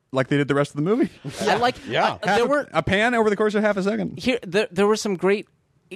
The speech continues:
Speaker 2: you were talking about the directing. I, I was like, there's some really great moments of subtlety and then some moments of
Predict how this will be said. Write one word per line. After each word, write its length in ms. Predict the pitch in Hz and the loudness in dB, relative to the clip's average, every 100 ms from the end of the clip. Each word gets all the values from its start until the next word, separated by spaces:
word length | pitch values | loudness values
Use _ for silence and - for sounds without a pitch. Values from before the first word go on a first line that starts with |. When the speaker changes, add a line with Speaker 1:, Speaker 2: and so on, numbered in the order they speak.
| 208 | -18
Speaker 2:
you 340 | 160 147 156 170 | -14 -12 -4 -2
were 100 | 180 | 0
talking 260 | 175 151 | 0 0
about 180 | 139 123 | 2 2
the 80 | 123 | 0
directing. 480 | 117 143 - 139 123 | 0 0 0 -4 -4
I, 140 | 143 | -6
I 180 | 73 101 | -4 -2
was 160 | 143 156 | 0 0
like, 220 | 143 - _ - | -2 -2 _ 0
there's 200 | 180 196 | 2 4
some 260 | 226 185 139 | 4 2 0
really 280 | 160 233 240 | 2 2 4
great 280 | 202 185 - | 2 0 -2
moments 400 | 165 151 165 170 | 2 4 4 0
of 80 | 123 | -4
subtlety 640 | - 127 147 170 190 185 - | 0 2 2 2 2 2 0
and 140 | 131 131 | -2 0
then 100 | 135 | 0
some 180 | 139 127 | 0 0
moments 480 | 123 131 143 143 - | 2 2 0 -2 -4
of 440 | 120 120 110 - | 0 0 -2 -12